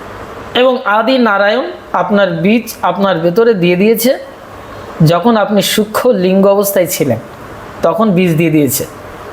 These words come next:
কিছু শ্রেণীর জাতপাত সম্প্রদায় গজিয়েছে না, রাস্তার থেকে ধরে দীক্ষা দিয়ে দিচ্ছে, সম্প্রদায় মঠ মন্দিরে টেনে নিয়ে গিয়ে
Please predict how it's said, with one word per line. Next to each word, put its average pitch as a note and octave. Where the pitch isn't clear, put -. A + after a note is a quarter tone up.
কিছু A#3+
শ্রেণীর C4
জাতপাত A3
সম্প্রদায় A#3+
গজিয়েছে B3
না, B3
রাস্তার F3
থেকে A3+
ধরে G#3
দীক্ষা F#3+
দিয়ে A3
দিচ্ছে, G#3+
সম্প্রদায় A3
মঠ G3+
মন্দিরে A3
টেনে G#3+
নিয়ে G#3+
গিয়ে G3+